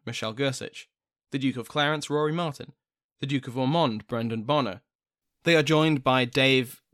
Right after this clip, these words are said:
Cardegna, or Cardena, the Earl of Huntley, Brendan of the Barony of Nelson Vice, and Ivory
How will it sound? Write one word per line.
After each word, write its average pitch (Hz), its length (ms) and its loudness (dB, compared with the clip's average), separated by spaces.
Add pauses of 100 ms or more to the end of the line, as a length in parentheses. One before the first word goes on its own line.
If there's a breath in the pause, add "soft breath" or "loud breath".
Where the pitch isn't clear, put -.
Cardegna, 208 800 0
or 113 180 -6 (200)
Cardena, 233 640 0 (180 loud breath)
the - 180 -6
Earl 120 220 2
of 113 100 -4
Huntley, 285 380 -2 (560)
Brendan 160 540 4 (100)
of 135 160 -4
the 139 80 -8
Barony 127 400 2
of 117 80 -6
Nelson 120 400 0
Vice, 180 400 -2 (340)
and 123 280 -2
Ivory 147 500 4